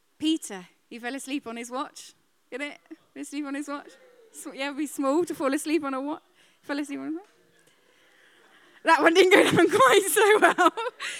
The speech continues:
Okay, are you ready for my favourite one? Who was the first female economist in the Bible? No? Uh,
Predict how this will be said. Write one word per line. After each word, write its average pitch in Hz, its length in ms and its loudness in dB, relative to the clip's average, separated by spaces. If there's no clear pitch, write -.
Okay, 359 300 2
are 339 60 2
you 392 120 4
ready 415 180 6
for 415 140 0
my 403 240 4
favourite 277 640 0
one? 269 440 -2
Who 381 80 0
was 453 260 4
the 427 100 -2
first 415 420 0
female 381 420 0
economist 339 680 -2
in 247 100 -6
the 240 80 -6
Bible? 208 640 -6
No? 302 200 -10
Uh, 240 380 -8